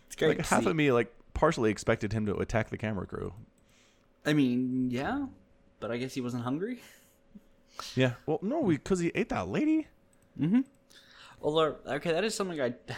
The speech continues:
Speaker 1: <laughs> it's very nitpicky, but it's
Speaker 2: Okay.
Speaker 1: like, if you have that much blood spray, the vampire's not drinking much, <laughs>
Speaker 2: <laughs>
Speaker 1: right?
Speaker 2: It's just for show.
Speaker 1: Y-,
Speaker 2: He's
Speaker 1: yeah,
Speaker 2: just,
Speaker 1: but
Speaker 2: yeah,
Speaker 1: you could just,
Speaker 2: he's
Speaker 1: you
Speaker 2: gotta
Speaker 1: could
Speaker 2: make a
Speaker 1: r-,
Speaker 2: good impression.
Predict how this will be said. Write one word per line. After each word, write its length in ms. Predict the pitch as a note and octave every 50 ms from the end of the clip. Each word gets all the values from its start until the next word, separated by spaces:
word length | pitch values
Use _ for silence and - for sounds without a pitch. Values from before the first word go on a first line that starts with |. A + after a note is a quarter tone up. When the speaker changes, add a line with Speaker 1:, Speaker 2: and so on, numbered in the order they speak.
| - - -
Speaker 1:
<laughs> 400 | - _ _ - - _ _ -
it's 100 | - -
very 320 | B2+ A#2 B2 C#3 D3+ D3
nitpicky, 600 | C#3 B2+ B2 A2+ - - B2 A2+ - - C#3 A#2+ - - - - - - -
but 120 | - G#2+ G#2+
it's 180 | G#2+ - -
Speaker 2:
Okay. 120 | G#2+ G#2+ A2
Speaker 1:
like, 360 | G2 - - - - - - _ - - _ _ _ _ _ -
if 200 | B2+ C3 - B2+
you 80 | B2
have 420 | A#2 - C#3+ C3 C3+ D3+ C#3+ - - -
that 240 | - G2 F#2+ G2 -
much 320 | A2+ A#2 A2+ A2 A2+ - -
blood 320 | F#2+ E2+ D2+ F2 A2 -
spray, 560 | - - B2+ B2 B2 B2 G#2+ - - - D#2+ - _ -
the 80 | G2+
vampire's 440 | F#2+ B2 A#2 A2 - G#2 G2 G2 G2
not 140 | F2+ D2+ -
drinking 320 | - D#2+ F2 - G#2+ F#2+ E2+
much, 300 | D#2 - - - - - - - - - -
<laughs> 140 | _ _ - - - -
Speaker 2:
<laughs> 360 | A3 - - G3+ - - -
Speaker 1:
right? 320 | F3 A#2+ A2+ A2 D#3+ - - - - C#3 B2+ - - - - - - -
Speaker 2:
It's 120 | - -
just 160 | - G3 F#3+ -
for 120 | - E3
show. 320 | - - E3+ G#2+ E2 F#2+ - - - - - - - - - - - - - _ _ -
Speaker 1:
Y-, 80 | B3 -
Speaker 2:
He's 160 | G3 - - - -
Speaker 1:
yeah, 280 | B3 - G#3 C3+ A#2+
Speaker 2:
just, 220 | D3+ C#3+ C#3 - - _ _ _ - - - - -
Speaker 1:
but 100 | E3+ E3
Speaker 2:
yeah, 120 | F#4+ G4 -
Speaker 1:
you 60 | F#2
could 140 | - F3 D3+
just, 120 | D3 D3+ E3+
Speaker 2:
he's 80 | F3 -
Speaker 1:
you 100 | F3 F3+
Speaker 2:
gotta 140 | - G3+ G3+
Speaker 1:
could 40 | G3
Speaker 2:
make 100 | F#3+ F#3
a 40 | G3
Speaker 1:
r-, 40 | F3+
Speaker 2:
good 100 | F#3+ F#3
impression. 580 | F#3+ F3+ - F#3 F3+ F3 - G#2 F#2+ F#2+ F#2+